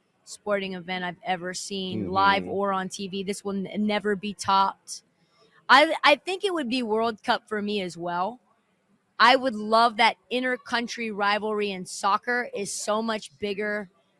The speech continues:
Speaker 1: than the sports in the Olympics. I actually saw, I went to the Winter Olympics in twenty eighteen in Korea, which was awesome. And actually saw the speed skating event where the North Korean cheerleaders went super viral.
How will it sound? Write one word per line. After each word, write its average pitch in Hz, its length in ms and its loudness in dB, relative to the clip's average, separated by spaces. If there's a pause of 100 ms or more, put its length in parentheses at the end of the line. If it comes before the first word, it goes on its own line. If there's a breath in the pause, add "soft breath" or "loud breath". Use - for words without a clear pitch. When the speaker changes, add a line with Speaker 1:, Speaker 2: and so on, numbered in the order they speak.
(140)
Speaker 1:
than 208 360 -4
the 196 80 -10
sports 208 480 -6
in 220 80 -4
the 208 120 -4
Olympics. 202 580 -6
I 262 200 6
actually 277 260 -6
saw, 226 520 2 (200)
I - 40 -10
went 262 140 -4
to 247 60 -16
the 240 100 0
Winter 233 300 -2
Olympics 202 440 -4
in 196 60 -8
twenty 214 320 -6
eighteen 202 380 -6
in 190 100 -6
Korea, 196 300 -8
which 185 160 -8
was 190 160 -6
awesome. 165 500 -4 (600)
And 233 480 0 (300)
actually 269 300 2
saw 247 220 2
the 208 120 -4
speed 254 400 -6
skating 233 280 0
event 214 320 -4
where 208 120 -6
the 190 120 -10 (180)
North 214 360 -2
Korean 214 400 -4
cheerleaders 226 720 -4
went 190 240 -8
super 233 480 -6
viral. 208 600 0